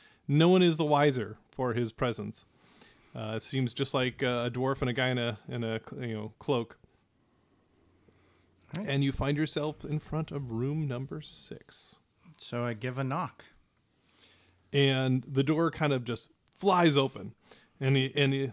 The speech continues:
Speaker 1: the, uh, the, uh, boat captain's like, "So you're the daft one. Are you just crazy or what?" And he said, and, uh,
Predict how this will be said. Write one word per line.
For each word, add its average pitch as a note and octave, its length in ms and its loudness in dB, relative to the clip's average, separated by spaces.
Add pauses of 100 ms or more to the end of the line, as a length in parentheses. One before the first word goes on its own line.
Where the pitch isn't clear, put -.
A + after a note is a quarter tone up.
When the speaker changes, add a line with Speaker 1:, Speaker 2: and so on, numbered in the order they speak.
Speaker 1:
the, B2 300 -4
uh, G#2+ 180 -6 (1000)
the, A#2+ 160 -2 (400)
uh, A2+ 320 -4 (300)
boat D#3 180 2
captain's B2 420 -2
like, G#2+ 220 -6 (480)
"So - 180 -2
you're A3+ 220 0
the C4+ 160 -2
daft F3+ 340 0
one. A2+ 280 -6 (1500)
Are C#3 120 -2
you F3 120 4
just F#3+ 160 2
crazy A#3+ 640 2
or C#3 160 2
what?" D#3 340 0 (1500)
And C3+ 100 0
he B2+ 40 2
said, B2 260 -8
and, C3 380 -2
uh, A#2 240 -2